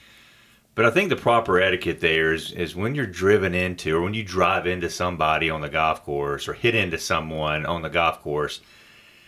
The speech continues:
you know, common courtesy has to kick in there. You know, go up to the group, drive up there, offer up an apology. "Guys, look, I'm sorry. I didn't mean to hit into you. I didn't think I was gonna get into it that good, or I didn't see ya.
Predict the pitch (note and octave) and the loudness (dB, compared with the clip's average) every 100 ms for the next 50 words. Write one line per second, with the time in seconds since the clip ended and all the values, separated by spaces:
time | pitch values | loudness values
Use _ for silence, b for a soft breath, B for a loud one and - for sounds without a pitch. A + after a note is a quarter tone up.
0 | B - A#2 G2+ C#3 D#3 A#2 - A2 G#2 | B -2 0 2 2 2 -2 2 2 2
1 | - D#2+ E2+ - - E2+ D2+ E2+ D#2+ C#2+ | -2 -2 -2 -2 -6 -4 -2 -2 -4 -6
2 | C2 B1 - F2+ F2 F2 E2 A#2 D3+ D3 | -10 -12 -10 -2 0 0 2 2 4 2
3 | - G#2+ F#2+ F2+ F2 F2+ F2 - G2+ C#3 | 0 -6 0 2 4 4 2 -4 -2 0
4 | C3+ A#2 G2+ - F2 F2 F2+ F2+ b b | 2 2 0 2 2 4 4 2 b b
5 | b b b b b b _ - B2 C3+ | b b b b b b _ -2 0 2
6 | B2 A2 F#2 D#2+ F2 F2 F2 F2 G2+ G2 | 2 2 0 0 2 2 2 0 2 2
7 | F2 F2+ E2+ F#2 - G#2 F#2 F#2 F#2 F2 | 2 -2 0 -2 0 0 4 4 4 2
8 | F2 F#2 F2+ F2 F#2 F#2+ F#2 - F#2+ F2+ | 0 -2 -2 -2 0 0 -2 0 2 2
9 | G2 - G2+ F#2+ F2+ F2 E2+ E2 F#2 F#2+ | 0 -2 -4 0 0 0 -2 0 0 -2
10 | - G2 F2+ F#2 E2+ G2 F#2 F2+ G#2+ G2+ | 0 0 2 2 2 2 4 4 4 0
11 | D#2+ - G#2 G2+ G2+ G2 | -4 -2 0 2 2 0